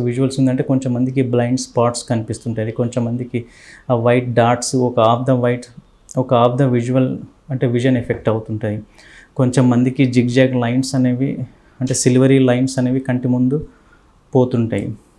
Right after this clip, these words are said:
ఓకే, కొంచెం మందికి ఒక ఏరియా బ్లాక్ అవుతుంటది.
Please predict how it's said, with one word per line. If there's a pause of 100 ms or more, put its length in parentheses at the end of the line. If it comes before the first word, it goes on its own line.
(140)
ఓకే, (540)
కొంచెం
మందికి (520)
ఒక (580)
ఏరియా (400)
బ్లాక్
అవుతుంటది.